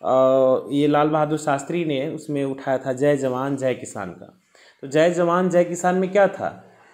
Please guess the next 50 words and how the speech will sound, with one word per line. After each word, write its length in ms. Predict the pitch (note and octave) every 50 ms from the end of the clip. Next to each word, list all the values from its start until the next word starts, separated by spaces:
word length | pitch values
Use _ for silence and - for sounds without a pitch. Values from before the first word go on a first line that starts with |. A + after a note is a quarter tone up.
| _ _ _ -
कि 100 | D#3+ E3
देश 280 | C#3+ C3 D#3+ F3 E3+ -
की 120 | - F#3+
स-, 160 | F#3 - F3+
सुरक्षा 640 | E3 - - - - - D#3+ D3+ D3 - - - F3+
प्रदान 380 | F3+ - D#3+ D#3+ D#3 D#3+ D#3+ D#3
करने 200 | E3 D#3 D#3+ D#3+
वाले 240 | D#3+ D#3 D#3+ D#3+
जवानों 420 | D3+ D3 D3+ C#3+ C#3+ C#3+ D#3 E3 D#3+
की 140 | D#3 F3 E3
जय 360 | F3 G#3 G#3+ F3+ C#3+ - -
और 120 | - B2 B2
देश 280 | B2 D#3 F3+ F#3 F3+
की 80 | F#3 E3+
समृद्धि 460 | - - D#3 D3+ D3+ D#3+ D3+ F3 F#3+
लाने 280 | F3 D#3 D3+ D3+ D#3 D3
के 120 | - D3+
लिए 120 | D3+ D3+
जो 120 | D3+ D3 D3
किसान 460 | D3 D3 C#3+ - D#3+ E3 F3+ F#3 F#3
थे, 120 | F#3 D3
अन्न 220 | C#3 - D#3 E3 E3
उत्पादक 360 | D3 D3+ - C3 B2+ C3 C3+
जो 180 | - A#2 A#2 A2+ - -
थे 40 | A#2
हमारे, 440 | G#2+ G2 F#2+ F#2+ F2+ G2+ C3+ G#3+ - - _ _ _ _ _ _ - _ -
उनको 440 | D3+ E3 E3 D#3+ A#3 C4+ C#4 - - - - _ _ _ _ _ _ -
"जय 220 | B2+ E3+ F#3+ F#3+
जवान 340 | E3+ D#3+ D#3+ D#3 D#3+ E3 D#3+
जय 140 | D3+ D#3+ D3+
किसान" 360 | D3+ - - - B2+ A#2 A2
कहा 220 | A2 A#2 G2 G2+ F#2+
गया। 160 | F2+ G2 G#2 - _ - -
यही 340 | C#3 D#3+ F3 G#3 A3+ G#3 F3+
वर्तमान 420 | F#3 D#3+ - F3 E3+ E3+ F#3 F#3+
दौर 180 | F3 F3 E3+ E3+
में 280 | F3 F3 F3 F3 F3
तुम्हारा 380 | E3 D#3+ D#3 D#3+ D#3 D#3 D#3 D3+
जब, 200 | D3 D#3 D3 D3
अ, 260 | C#3+ - - B1+ F2+ A#2 B2+ B2+ B2 B2 A#2+ A#2+ A#2 A2 F#2 E2+
ये, 420 | G2+ A#2 C3 C3 B2+ B2+ B2 A2+
अ, 80 | - - D2 F2 G2+ A2+ A2 A2+ A2 A2 G#2+ F#2+ G2+ G2 G2+ G#2+
नाइनटीन 420 | A#2 C3 C3 C3 B2 D3+ D#3+ D#3+
सेंचु-, 440 | D#3 D#3+ D#3 C#3+ C3+ - - B2 -
ट्वेंटी 340 | - C#3+ C#3+ D3 E3 E3+ E3
सेंचुरी 360 | E3+ E3 D#3 - D#3 D3+ D3+
जब 280 | D3 D3+ C#3 B2+ B2 B2
निकल 260 | B2+ - D#3 D#3 D3+
रही 220 | C#3 B2 A2 G2+
थी, 260 | - - - D#3 -